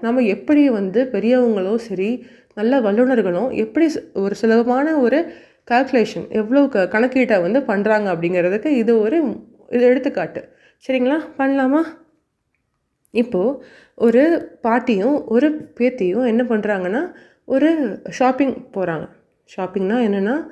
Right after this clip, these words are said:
காய்கறிகள், பழங்கள், அப்புறம் வீட்டுக்கு தேவையான எல்லா பொருட்களையும் வாங்குறதுக்காக ஷாப்பிங் பண்றாங்க. ஒரு பிக் மார்ட்டுங்கிற ஒரு பெரிய ஒரு இடத்துக்கு போறாங்க. சரிங்களா? அங்க போய் என்ன பண்றாங்கன்னா, அவங்களுக்கு வேணுங்கிறதெல்லாம் வாங்கி அந்த கூடையில நிரப்பிட்டாங்க.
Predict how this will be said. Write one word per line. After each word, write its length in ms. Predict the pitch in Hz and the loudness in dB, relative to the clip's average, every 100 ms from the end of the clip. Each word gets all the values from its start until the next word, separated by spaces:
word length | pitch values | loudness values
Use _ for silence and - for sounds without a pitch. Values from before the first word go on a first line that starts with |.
| - _ _ _ | -20 _ _ _
காய்கறிகள், 760 | 208 185 180 180 175 233 285 - _ | -4 -2 0 0 0 0 -2 -6 _
பழங்கள், 540 | - 233 226 214 214 233 | -2 2 2 2 0 0
அப்புறம் 320 | 202 202 185 | -6 -6 -4
வீட்டுக்கு 300 | 202 202 - | -4 -6 -8
தேவையான 440 | - 170 175 170 | -10 -6 -4 -2
எல்லா 180 | 160 226 | 0 0
பொருட்களையும் 600 | 233 190 170 160 202 294 | -2 -2 -2 0 0 -2
வாங்குறதுக்காக 480 | 220 185 160 165 185 | -2 -2 -4 -4 -6
ஷாப்பிங் 500 | 226 202 180 196 196 | -4 -6 -4 -4 -4
பண்றாங்க. 580 | 185 165 156 151 156 - _ _ _ - | -6 -8 -6 -6 -8 -12 _ _ _ 0
ஒரு 200 | 240 170 | 0 2
பிக் 300 | 196 202 247 | 0 2 0
மார்ட்டுங்கிற 500 | 220 180 180 202 269 | 0 -2 -2 0 2
ஒரு 180 | 226 | 0
பெரிய 500 | 196 196 185 170 233 | -2 -4 -2 0 2
ஒரு 420 | 269 208 226 311 - | 2 2 0 -2 -6
இடத்துக்கு 360 | 220 214 180 269 | -8 -6 -6 -8
போறாங்க. 500 | 262 208 196 170 - - _ _ _ _ - | -6 -6 -6 -6 -10 -18 _ _ _ _ 0
சரிங்களா? 480 | 254 233 254 339 - - _ | 2 2 0 -2 -8 -20 _
அங்க 260 | - 208 220 | -8 -4 -4
போய் 280 | 220 196 277 | -2 0 2
என்ன 220 | 226 262 | 2 0
பண்றாங்கன்னா, 720 | 269 233 196 180 160 156 247 320 - _ | 0 -2 0 -2 -4 -4 -6 -6 -14 _
அவங்களுக்கு 340 | - 220 214 220 | -4 0 0 2
வேணுங்கிறதெல்லாம் 640 | 233 262 262 214 196 233 | 2 2 0 2 0 0
வாங்கி 380 | 247 180 180 269 | 0 -2 -2 0
அந்த 160 | 254 202 - | 0 -2 -2
கூடையில 280 | 214 190 269 | 0 0 0
நிரப்பிட்டாங்க. 680 | 262 226 240 226 185 147 | -2 0 -2 -2 -4 -8